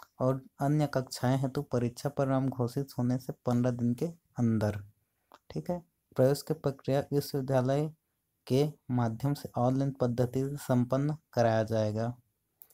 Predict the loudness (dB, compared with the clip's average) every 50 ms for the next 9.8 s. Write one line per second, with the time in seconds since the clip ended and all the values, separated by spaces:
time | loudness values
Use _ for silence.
0 | -20 _ _ _ -4 -2 0 2 2 2 2 2 2 0 -2 -6 _ _ _ _
1 | _ _ _ -20 _ _ _ -20 -20 -20 -10 -4 -2 0 2 2 2 2 2 0
2 | 0 0 0 -2 -2 -2 -4 -4 -6 _ _ _ _ _ _ _ _ _ -4 -2
3 | -2 -2 -2 0 0 0 2 0 0 0 0 0 2 2 -2 -2 -2 -4 -8 -6
4 | -2 0 2 4 4 4 2 2 2 0 0 -2 -2 -6 -8 -6 -4 -4 -4 -4
5 | -2 0 2 2 4 2 2 0 0 0 2 2 2 2 2 0 0 -2 -6 -8
6 | -8 -8 -6 -2 0 2 4 4 4 4 2 0 -2 -4 -2 0 2 2 2 2
7 | 2 0 0 -2 -6 -12 -12 -12 -6 -4 -4 -2 -2 -2 -4 -4 -4 _ _ _
8 | _ _ _ _ _ _ _ _ _ _ _ _ _ _ _ _ _ _ _ _
9 | _ -20 -20 -20 _ _ _ -20 _ -4 -4 -2 -2 -2 -4